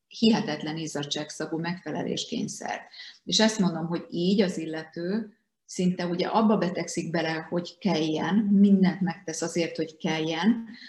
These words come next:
de a végén mégis elutasítást kap, és még lejjebb kerül ebben a mocsárban, hogy nem kellek, és akkor lehet, hogy arra jut, hogy akkor még jobban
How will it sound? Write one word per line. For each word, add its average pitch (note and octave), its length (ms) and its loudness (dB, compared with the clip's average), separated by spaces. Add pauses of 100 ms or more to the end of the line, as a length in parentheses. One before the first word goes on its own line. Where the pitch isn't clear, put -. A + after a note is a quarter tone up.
(140)
de F#3 160 6
a F#3 100 8
végén G3 340 6
mégis G3+ 380 6
elutasítást E3 920 -6
kap, F3+ 160 -6
és F#3 140 2
még G#3 280 8
lejjebb D#3 400 -4
kerül D#3+ 400 -6 (680)
ebben E3 320 -4
a D#3 60 -6
mocsárban, D#3+ 680 -6
hogy D#3+ 180 -6
nem E3+ 220 0
kellek, E3 480 -2
és F3+ 140 -2
akkor G3 200 -2
lehet, F#3 200 4
hogy F3 160 0
arra F3 160 -2
jut, F3 140 -4
hogy F#3+ 120 -2
akkor G3+ 200 2
még G3+ 240 6
jobban E3+ 520 -2